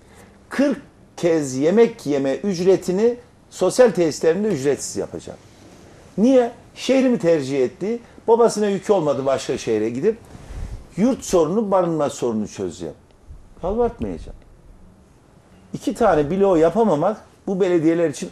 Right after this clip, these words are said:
ayıp. Cemaatlerin eline attılar çocukları. Sonra da bunlar fetocu dediler.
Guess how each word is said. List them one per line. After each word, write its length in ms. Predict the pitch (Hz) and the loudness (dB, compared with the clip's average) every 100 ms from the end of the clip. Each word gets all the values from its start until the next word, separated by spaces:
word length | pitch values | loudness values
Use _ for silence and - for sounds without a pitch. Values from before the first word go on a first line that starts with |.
| - | -8
ayıp. 180 | 113 - - _ _ _ _ - - - - - | -8 -10 -20 _ _ _ _ -20 -20 -20 -20 -8
Cemaatlerin 600 | - 190 262 247 226 214 220 | 4 8 8 8 6 4 4
eline 260 | 165 180 | 2 2
attılar 420 | 165 - 117 104 | 0 0 -2 -2
çocukları. 460 | - 110 - 160 180 | -2 -6 -4 -2 0
Sonra 280 | - 269 247 | 6 8 10
da 100 | 254 | 8
bunlar 260 | 233 262 | 6 4
fetocu 480 | 220 202 165 135 - | 4 2 2 0 -2
dediler. 360 | 90 78 - | -6 -8 -12